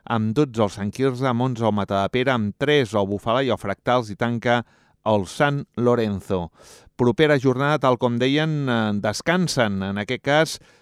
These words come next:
eh, fins la propera jornada. Eh, re-, hem de destacar, eh, però,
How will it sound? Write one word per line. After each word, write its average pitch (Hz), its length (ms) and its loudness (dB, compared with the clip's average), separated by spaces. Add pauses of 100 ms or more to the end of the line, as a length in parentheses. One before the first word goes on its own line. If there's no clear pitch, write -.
(200)
eh, 87 160 -4
fins 180 340 -4
la 101 140 -2
propera 123 560 -4 (160)
jornada. 117 720 -2 (340)
Eh, 85 600 -4
re-, 98 220 -8 (180)
hem 110 160 -2
de 107 400 2
destacar, 123 720 -2 (160)
eh, 104 80 -2
però, 123 280 2